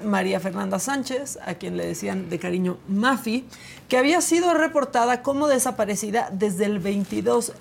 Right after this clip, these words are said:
de julio. Esta semana se tendrán que dar a conocer los resultados de la necropsia, mientras las investigaciones continúan. Eso allá en Alemania.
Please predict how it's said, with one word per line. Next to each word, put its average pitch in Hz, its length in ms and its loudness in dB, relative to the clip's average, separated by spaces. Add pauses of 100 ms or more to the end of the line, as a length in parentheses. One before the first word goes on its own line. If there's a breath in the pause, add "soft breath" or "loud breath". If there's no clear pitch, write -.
(120)
de 226 160 4
julio. 269 520 2 (500 loud breath)
Esta 311 280 2
semana 285 560 2
se 208 240 2
tendrán 220 440 2
que 277 100 2
dar 240 140 2
a 220 80 0
conocer 214 320 -2
los 233 160 2
resultados 208 600 0
de 196 120 0
la 190 160 0
necropsia, 226 840 0
mientras 269 840 4 (400 loud breath)
las 233 360 2
investigaciones 208 1040 0 (300)
continúan. 196 840 2 (300)
Eso 359 520 2 (260)
allá 202 360 2
en 185 120 0
Alemania. 151 580 -6